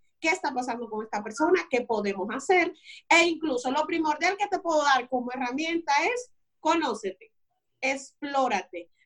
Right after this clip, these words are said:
acéptate, conversa contigo, disfruta contigo tu sobriedad. O sea, muchos recomendamos la masturbación, explorarte, saber qué bonito tengo mis partes,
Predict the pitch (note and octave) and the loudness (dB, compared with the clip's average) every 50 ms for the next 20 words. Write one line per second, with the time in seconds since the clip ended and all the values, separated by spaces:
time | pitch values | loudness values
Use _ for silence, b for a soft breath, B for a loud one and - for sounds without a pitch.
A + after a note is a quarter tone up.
0 | _ - D4 D4 C#4 - - - - - - E4 D#4 D4 C#4 C4+ - _ - A3 | _ 0 0 0 0 -2 -4 -10 -16 -6 0 0 0 0 0 -4 -8 _ -4 -4
1 | G3+ G3+ - G3 F3 E3+ - _ _ _ _ _ _ _ _ _ _ _ - D#4 | -4 -4 -4 -6 -6 -6 -10 _ _ _ _ _ _ _ _ _ _ _ 6 6
2 | E4 D#4+ D4+ C4+ D4+ D4 D#4 F#4 F#4 G4 F#4+ - - D4+ C4+ C4+ B3+ B3+ - C4 | 6 6 4 0 -2 -2 -2 -2 -2 -2 -4 -4 -4 -6 -6 -6 -6 -8 -6 -6
3 | B3 A3+ G#3 G3 G3 G3 G#3 A3+ C#4+ D4 E4 - - - - D#4 C#4 C#4 E4+ F4+ | -4 -4 -2 -2 -2 -2 -2 -4 -2 -2 -2 -4 -6 -12 -8 -2 2 4 6 6
4 | G4 G4 G4+ F#4+ F#4+ G4 E4+ C#4 C4+ C4+ B3+ - - C#4+ C#4+ C#4 B3+ G3+ G#3 G3 | 4 4 4 2 2 2 2 2 4 2 0 -2 -4 -4 -4 -4 0 2 4 4
5 | F#3 F3 - _ _ _ _ _ - - B3+ A#3+ - - C4+ B3+ B3 B3 A#3+ A#3 | 4 2 -4 _ _ _ _ _ -4 -2 -2 -2 0 2 2 4 4 4 4 6
6 | A3+ A3+ A3 A3 A#3 A#3+ A3+ G3+ G3+ - G#3 G#3 - C#4 C4 A#3+ G#3 F#3 - - | 4 4 4 4 4 4 4 2 0 -2 -6 -4 -2 -2 0 0 0 0 -2 -8
7 | _ _ _ _ _ _ _ _ _ _ _ _ _ - _ _ _ _ - A3+ | _ _ _ _ _ _ _ _ _ _ _ _ _ -20 _ _ _ _ -6 -4
8 | C4 E4 E4+ F4+ F4 F#4 - F#4+ F4 E4+ E4 D#4+ D#4 D4 C4 A3 - C#4 D#4 E4 | -4 -4 -2 -4 -8 -2 -2 -2 -2 -2 -4 -6 -6 -6 -4 -2 -2 -2 -2 -2
9 | F4 F4+ F4+ D#4 D4 C#4 C4 A#3+ - - B3 A3+ G#3+ G#3+ G#3+ G#3+ - - C4+ C4 | -2 -2 -2 -2 -2 -2 -4 -8 -8 -8 -8 -6 -4 -4 -4 -4 -4 -6 -4 -2
10 | C#4 C#4 C#4+ D4 - B B B B B B B - A#3+ B3 B3 B3+ - C4+ B3+ | 0 0 0 0 -4 B B B B B B B 0 2 2 2 2 0 0 2
11 | B3 A#3+ A#3+ A#3+ A#3+ A#3+ B3+ B3 - D4 D4 D4+ D4+ D4+ - B3+ A#3 B3+ C4 C4+ | 2 4 4 4 4 2 0 -2 -6 -4 -4 -4 -4 -2 -2 -2 0 2 0 0
12 | C4+ C4 - D4+ C4+ C4+ C#4 B3+ B3 C4 B3+ B3+ - C4+ C4 - C4 B3+ C4 C4 | 0 -4 -6 -4 -4 -2 -2 -4 -4 -4 -6 -6 -6 -8 -6 -2 -2 -2 0 -2
13 | B3+ C4 B3+ B3 B3+ - _ - C4 C4 C4 B3+ B3+ B3+ - D4 D#4+ E4 B | -4 -4 -4 -6 -10 -6 _ 2 2 4 4 2 -2 -4 -4 -4 -4 -4 B